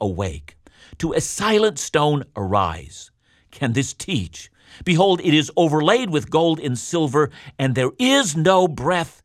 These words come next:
in it." See, the reason Habakkuk taunts Babylon is not just that their debts are so high that they can't pay them.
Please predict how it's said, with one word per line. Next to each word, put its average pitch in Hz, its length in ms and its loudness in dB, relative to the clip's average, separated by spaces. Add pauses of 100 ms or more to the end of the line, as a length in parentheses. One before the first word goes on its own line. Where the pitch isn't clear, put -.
(200)
in 180 200 0
it." 101 220 -2 (680)
See, 220 140 -2
the 202 100 4
reason 233 400 -2
Habakkuk 143 680 -4
taunts 120 380 -6
Babylon 90 800 -6 (540)
is 151 180 -2
not 233 320 0
just 117 480 -4
that 135 240 -4
their 127 160 0
debts 117 500 -4
are 110 80 -6
so 98 280 -4
high 98 200 -2
that 82 140 -8
they 80 100 -12
can't 80 380 -12
pay 147 240 -4
them. 92 400 -10